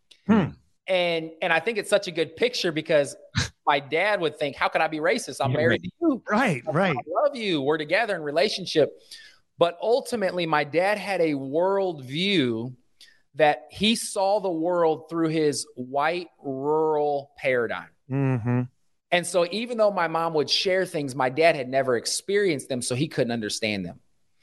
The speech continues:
Speaker 2: It wasn't until my dad became a minority living in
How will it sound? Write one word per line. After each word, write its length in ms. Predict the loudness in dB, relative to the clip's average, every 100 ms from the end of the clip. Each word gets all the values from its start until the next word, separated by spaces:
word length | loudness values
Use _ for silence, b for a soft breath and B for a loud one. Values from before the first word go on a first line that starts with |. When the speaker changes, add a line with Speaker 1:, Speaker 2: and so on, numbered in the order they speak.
| b b b _
Speaker 2:
It 180 | 0 0
wasn't 380 | 2 2 0 -6
until 300 | -6 -2 0
my 180 | 0
dad 360 | 0 2 2 2
became 360 | -2 -4 0 2
a 60 |
minority 920 | 2 2 0 0 2 2 0 -4 -8 -10 _ _ _ _ -10
living 540 | -2 0 2 0 -2
in 580 | -4 0 2 2 -2